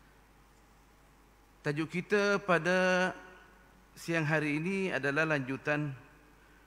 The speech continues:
daripada apa yang telah lalu, iaitu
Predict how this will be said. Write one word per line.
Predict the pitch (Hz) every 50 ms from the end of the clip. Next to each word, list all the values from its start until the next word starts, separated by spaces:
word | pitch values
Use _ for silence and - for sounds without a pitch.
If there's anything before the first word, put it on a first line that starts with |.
| - - - - -
daripada | - 135 131 127 127 - 135 127 131 135
apa | 143 - -
yang | 139 135 113
telah | - 131 127 131 127 131 127
lalu, | 127 131 147 156 147 120 - - - - - - - - - - - - - - - - - - - - _ - - - - - - - - -
iaitu | - 120 127 131 139 139 - 160 165 165 170 170 170